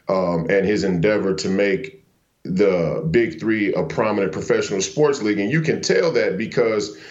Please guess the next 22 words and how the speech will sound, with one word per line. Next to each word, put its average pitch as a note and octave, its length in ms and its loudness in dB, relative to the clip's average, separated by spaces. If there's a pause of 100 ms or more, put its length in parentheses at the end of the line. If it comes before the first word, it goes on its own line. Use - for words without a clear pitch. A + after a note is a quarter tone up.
(340)
let's C#3 260 2
say, C3 180 2
a G#2+ 60 2
place B2+ 400 0
like A2+ 280 0
Wikipedia B2+ 1040 -2
doesn't C3 240 2
even B2 240 0
consider C#3 460 2
Big A#2+ 260 2
Three A2+ 100 0
professional G#2+ 600 -2
basketball. G#2 840 -2 (460)
Um, G2 280 0
and, - 160 -2
and A2 120 2
not A#2+ 180 0
to A2+ 40 -4
say A#2+ 200 0
that G2+ 200 -2
the E2 80 -4
Wikipedia A#2 680 0